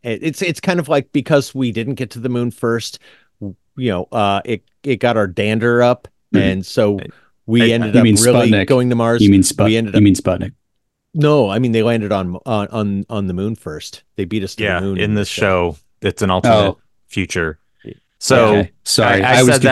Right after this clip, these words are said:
Speaker 2: confu-, I
Speaker 3: as
Speaker 2: thought we
Speaker 3: though
Speaker 2: were talking about
Speaker 3: Russia
Speaker 2: actual history. Yeah.
Speaker 3: Yeah, I say that
Speaker 1: Oh,
Speaker 3: as
Speaker 1: no.
Speaker 3: though Russia wasn't taken over by oligarchs, but anyway, okay.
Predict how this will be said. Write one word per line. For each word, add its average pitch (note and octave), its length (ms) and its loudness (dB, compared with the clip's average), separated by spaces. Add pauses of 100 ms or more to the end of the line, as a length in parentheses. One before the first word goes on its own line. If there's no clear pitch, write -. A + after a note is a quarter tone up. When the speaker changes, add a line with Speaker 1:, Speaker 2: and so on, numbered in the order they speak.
Speaker 2:
confu-, C3 60 4
I - 20 4
Speaker 3:
as - 80 0
Speaker 2:
thought C#3+ 120 6
we B2+ 60 6
Speaker 3:
though B2 60 6
Speaker 2:
were A#2+ 60 4
talking A#2 240 4
about A2+ 160 6
Speaker 3:
Russia A#2 120 2
Speaker 2:
actual G#2+ 300 2
history. F#2 540 -4
Yeah. G2 180 -4
Speaker 3:
Yeah, G#2 140 -2
I A2 80 0
say A#2 240 0
that G#3 100 2
Speaker 1:
Oh, E3 60 4
Speaker 3:
as C#3 80 0
Speaker 1:
no. G2 60 -6
Speaker 3:
though F#2+ 120 -4
Russia G#2 380 0
wasn't F#2+ 260 -4
taken G2 240 0
over F2+ 160 0
by F2+ 120 0
oligarchs, F2+ 600 0
but G#2 140 0
anyway, F#2+ 420 0
okay. F#2+ 340 -4